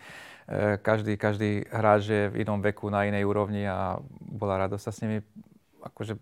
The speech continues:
pracovať. A potom som išiel do juniorky, vlastne som chcel vyskúšať ten, e,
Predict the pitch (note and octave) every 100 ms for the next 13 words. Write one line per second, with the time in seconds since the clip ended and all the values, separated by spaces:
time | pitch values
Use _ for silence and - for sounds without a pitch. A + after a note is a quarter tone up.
0 | _ A2 - C#3 D#3 - - - - -
1 | - - B2 B2+ B2 C3+ C3 A#2+ A#2 -
2 | - B2 A#2+ - G#2+ A2 A#2+ B2 A#2 B2+
3 | A2+ G#2+ A2+ A2+ A2+ G#2+ G#2 A2 - G#2
4 | - G#2 G2+ G2+ G2+ G2 G2 F#2+